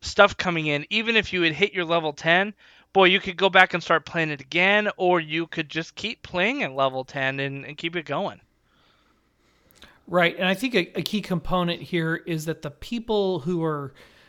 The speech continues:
Speaker 2: who, the inventors of the game, the keepers of the rules, the rule
Speaker 1: Yep.
Speaker 2: makers, those who could publish errata and say, "Here are the rules as written,"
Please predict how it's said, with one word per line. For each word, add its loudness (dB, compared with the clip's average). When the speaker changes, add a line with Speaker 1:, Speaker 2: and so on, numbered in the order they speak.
Speaker 2:
who, -2
the 0
inventors 0
of 2
the -2
game, -2
the 0
keepers -2
of -2
the 0
rules, -2
the -6
rule 2
Speaker 1:
Yep. 0
Speaker 2:
makers, -2
those 6
who 0
could 0
publish 2
errata 0
and -4
say, -2
"Here 0
are 4
the -2
rules -4
as -6
written," -6